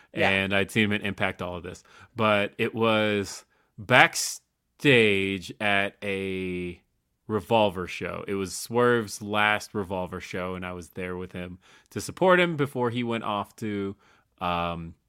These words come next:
Speaker 2: sign with W W E.
Speaker 1: Mm.
Speaker 2: Wonder how that worked out. So, um, the, <laughs> and so I'm meeting all these people. He, he's actually introducing me to people.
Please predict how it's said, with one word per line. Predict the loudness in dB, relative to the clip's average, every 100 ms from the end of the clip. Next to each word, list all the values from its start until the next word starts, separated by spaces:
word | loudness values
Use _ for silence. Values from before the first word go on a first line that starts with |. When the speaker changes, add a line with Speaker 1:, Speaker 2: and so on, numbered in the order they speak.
| _
Speaker 2:
sign | -2 0 0
with | -2 -4
W | -4 -4
W | -6 -8 -10
E. | -12 -16 _ _ _ _ _ _
Speaker 1:
Mm. | -18 -12 -4
Speaker 2:
Wonder | -2 0
how | 0
that | -2 -10
worked | -14 -14 -16
out. | -16 _ _ -20 -20 _ _ -12
So, | 2 6 6 6 2 -2 -8 -16 -12 -2
um, | 2 4 2 0 -2 -4 -6 -10 -14 _ _ _ _ _ _ _ _ -10 -2
the, | 2 2 2 2 0 0 0 -2 -6 -14 -20 -20 _ _ _ _
<laughs> | _ _ _ -18 -18 -18 -8
and | 0 0
so | 6 6 6 4
I'm | 0 -2 -10 _ _ 2
meeting | 4 6 8
all | 8 6
these | 2
people. | -2 -4 -2
He, | 0 -2 -2 0
he's | 0 4
actually | 4 4 2
introducing | 2 -2 -4 -4 -4
me | -10
to | -8
people. | -10 -8 -12